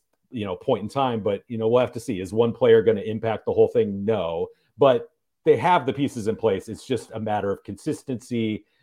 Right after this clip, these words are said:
and, you know, really top-down leadership, leading by example, staying out of the penalty box. You know, the same things that every team that's struggling with talks about. It's just a little bit more amplified because it's Fort Wayne and we're not used to seeing it like this.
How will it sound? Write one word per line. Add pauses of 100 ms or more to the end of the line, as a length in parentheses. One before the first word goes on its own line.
(100)
and,
you
know,
really (300)
top-down
leadership,
leading
by
example, (100)
staying
out
of
the
penalty
box.
You
know,
the
same
things
that
every (220)
team
that's
struggling
with
talks
about. (220)
It's
just
a
little
bit
more
amplified
because
it's
Fort
Wayne
and
we're
not
used
to
seeing
it
like
this.